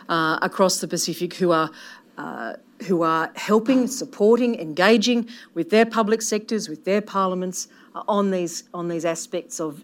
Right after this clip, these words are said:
democracy, uh, that enable us to talk about values,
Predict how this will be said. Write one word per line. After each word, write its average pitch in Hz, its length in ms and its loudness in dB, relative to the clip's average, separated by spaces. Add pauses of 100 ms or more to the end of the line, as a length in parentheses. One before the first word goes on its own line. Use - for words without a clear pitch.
(120)
democracy, 170 800 0 (300)
uh, 175 300 2
that 185 540 0 (480)
enable 208 480 4
us 185 200 0
to 180 100 -12
talk 190 240 -2
about 160 280 -10
values, 277 640 0